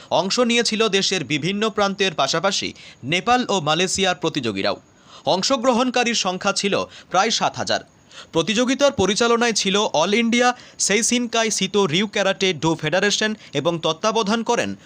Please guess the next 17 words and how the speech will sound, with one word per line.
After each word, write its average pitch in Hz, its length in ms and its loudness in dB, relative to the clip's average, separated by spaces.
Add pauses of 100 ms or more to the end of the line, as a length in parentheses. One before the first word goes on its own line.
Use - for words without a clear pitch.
(140)
ওয়ার্ল্ড 202 300 2
ক্যারাটে 214 360 2
ফেডারেশন 180 560 0
রেফারি 185 500 0
হানসি 190 340 0
প্রেমজিৎ 190 500 0
সেন। 107 240 -2 (460)
এই 143 120 2
প্রতিযোগিতায় 185 680 0
পূর্ব 214 320 2
বর্ধমান 233 480 2
থেকে 220 260 0
অংশ 156 340 0
নেয় 196 200 0
তেতাল্লিশ 196 520 0
জন 190 160 0
প্রতিযোগী। 104 540 -2